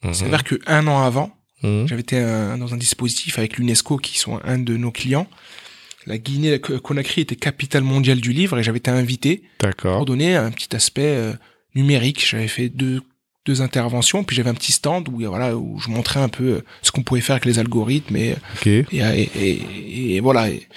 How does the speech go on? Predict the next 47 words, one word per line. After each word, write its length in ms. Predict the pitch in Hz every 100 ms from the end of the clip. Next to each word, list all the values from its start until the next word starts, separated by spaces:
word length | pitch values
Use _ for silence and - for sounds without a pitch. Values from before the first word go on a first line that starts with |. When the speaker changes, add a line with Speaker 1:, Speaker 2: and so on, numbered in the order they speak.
| - - -
Speaker 2:
et 60 | 117
du 100 | 135
coup, 140 | -
mon, 320 | 175 135 120 117
bah, 120 | 104
mon 120 | 113
stand, 300 | 110 175 151
il 20 |
y 40 | 117
avait 100 | 123
une 60 | 123
cinquantaine 500 | 156 147 135 143 127
d'é-, 140 | 127 - - - 135 110
d'étudiants, 760 | 123 127 202 139 - 139 170 160
mais, 180 | 127 110
euh, 100 | 92 - _ -
toutes 160 | - -
les 80 | 165
demi-heures. 480 | 151 147 113 - - _ _
Il 80 | 165
était 140 | 151
rempli. 500 | 127 127 147 - - - -
Speaker 1:
Mhm. 360 | 110 98 104 120
Speaker 2:
Je 60 | -
faisais 120 | 120
des 60 | 113
petites 180 | - 110
démos, 320 | 107 120 147
puis 80 | -
on 80 | 98
est, 200 | 95 -
puis 140 | - 123
j'ai, 200 | 120 113
voilà, 200 | 113 101
et 40 |
puis 120 | - 123
deux, 560 | 127 127 113 107 98
deux 280 | 120 131 143
conférences 440 | - 139 - 180 -
où 40 |
il 40 |
y 40 | 123
avait 40 |
pas 100 | 123
mal 140 | 120 113
de 80 | 101
monde. 240 | 64